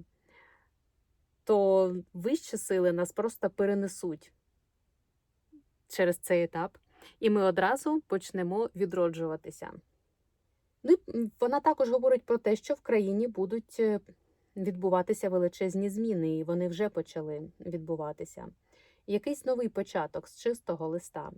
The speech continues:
І стре-, старі структури відмирають, а, змінюються та реформується сам фундамент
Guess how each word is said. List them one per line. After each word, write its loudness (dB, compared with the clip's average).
І -6
стре-, -2
старі -4
структури -2
відмирають, -4
а, -4
змінюються -2
та 2
реформується -2
сам -4
фундамент -4